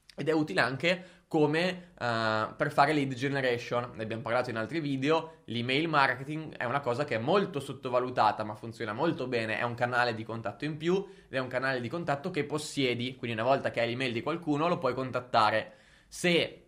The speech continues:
eh, ce l'hai sui social, ti segue sui social, non è detto che lo puoi contattare, perché probabilmente devi pagare, probabilmente, eh,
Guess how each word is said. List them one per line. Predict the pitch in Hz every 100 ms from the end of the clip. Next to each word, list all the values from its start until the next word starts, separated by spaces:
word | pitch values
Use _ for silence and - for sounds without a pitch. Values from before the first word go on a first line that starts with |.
| _
eh, | 113 98 90 -
ce | - 147
l'hai | 147 139
sui | 175 180
social, | 175 147 143 160
ti | 139
segue | 151 123
sui | 120 123
social, | 160 135 180 165
non | 147 170
è |
detto | 151 131 - 131
che |
lo | 131
puoi | 120
contattare, | 120 117 123 - 107 110
perché | 110 101
probabilmente | 98 135 165 127 127
devi | 110 107
pagare, | 175 151 131 135 156 - - _
probabilmente, | 117 113 143 151 123 123 147 147 -
eh, | _